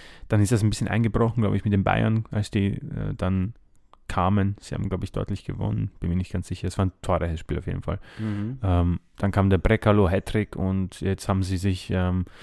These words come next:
Speaker 1: ja, gerade noch, äh, da haben sie zwei null geführt, schienen deutlich zu gewinnen und dann kamen die Leipziger nochmal und sind jetzt fix in der Champions League. Ähm, das freut mich.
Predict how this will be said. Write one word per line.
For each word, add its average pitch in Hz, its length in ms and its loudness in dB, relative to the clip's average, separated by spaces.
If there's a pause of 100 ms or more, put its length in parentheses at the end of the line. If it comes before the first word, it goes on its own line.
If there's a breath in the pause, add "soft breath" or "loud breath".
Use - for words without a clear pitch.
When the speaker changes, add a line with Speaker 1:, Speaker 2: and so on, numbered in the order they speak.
(180 loud breath)
Speaker 1:
ja, 95 180 6
gerade 101 460 8
noch, 120 380 8
äh, 95 280 0
da - 140 2
haben 101 100 8
sie 117 120 6
zwei 110 160 4
null 117 140 6
geführt, 117 340 4
schienen 107 640 2
deutlich 110 400 4
zu 113 100 -2
gewinnen 104 260 4
und 104 160 2
dann 101 260 2 (520 loud breath)
kamen 98 280 6
die 87 140 4
Leipziger 85 420 2
nochmal 85 360 2
und 87 380 0
sind 98 160 4
jetzt 110 160 4
fix - 220 2
in 131 80 4
der 113 140 2
Champions 135 480 2
League. 85 400 -6
Ähm, 85 320 0
das - 120 -6
freut 90 320 4
mich. 175 260 4